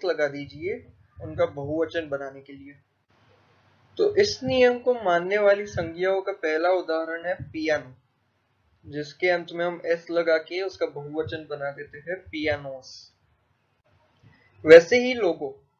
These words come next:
जिसका plural होता है logos। Logo यानी किसी भी एक company या किसी संस्था की एक निशानी। अब आप सोच रहे होंगे,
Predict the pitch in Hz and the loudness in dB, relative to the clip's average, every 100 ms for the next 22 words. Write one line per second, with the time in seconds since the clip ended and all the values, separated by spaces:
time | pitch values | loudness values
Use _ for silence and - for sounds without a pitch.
0 | _ _ _ 175 151 - 208 208 180 185 | _ _ _ -20 -14 -8 -6 -2 -2 0
1 | 220 190 185 190 208 190 156 143 139 - | -2 -4 -4 -6 -6 -6 -8 -8 -10 -12
2 | - - _ _ _ _ _ _ _ _ | -20 -20 _ _ _ _ _ _ _ _
3 | 151 151 175 226 247 226 233 247 240 180 | -12 -8 -4 -2 -2 -4 -8 -12 -12 -12
4 | - 208 214 220 220 208 - 170 160 - | -12 -14 -14 -14 -12 -12 -8 -10 -10 -16
5 | 180 196 208 208 165 - 196 - 156 - | -14 -10 -10 -12 -16 -18 -18 -16 -16 -16
6 | - 175 170 175 185 208 240 _ 165 160 | -12 -6 -4 -6 -18 -20 -20 _ -16 -14
7 | 143 143 143 135 135 _ _ _ _ _ | -16 -12 -12 -12 -18 _ _ _ _ _
8 | _ _ _ - - - - - - - | _ _ _ -20 -20 -20 -20 -20 -20 -20
9 | - - - - _ - 170 185 233 - | -20 -20 -20 -20 _ 2 4 4 2 -2
10 | 202 202 180 175 143 127 123 127 | -2 -2 0 -2 -2 -8 -8 -6